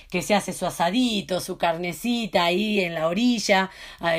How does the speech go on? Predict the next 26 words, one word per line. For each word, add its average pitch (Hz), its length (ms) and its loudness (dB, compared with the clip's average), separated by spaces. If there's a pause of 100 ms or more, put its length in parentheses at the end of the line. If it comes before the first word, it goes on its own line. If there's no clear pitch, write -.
viendo 190 300 2
ballenas. 202 960 2 (100)
Bueno, 180 280 2
la 170 140 2
verdad 185 260 2
que 202 80 -6
una 175 180 0
vida 175 220 0
fabulosa. 233 760 0 (400)
Em, 156 1400 -6 (280)
muchos 247 340 2
dirán, 202 500 2 (200)
bueno, 233 420 2
esa 233 260 0
vida 214 260 2
la 180 200 0
puede 208 520 0
seguir, 185 500 -4
la 165 180 0
puede 240 180 0
tener 190 280 -2
más 185 200 -4
adelante, 175 440 0
todavía 180 420 2
tiene 190 240 -2
para 180 440 0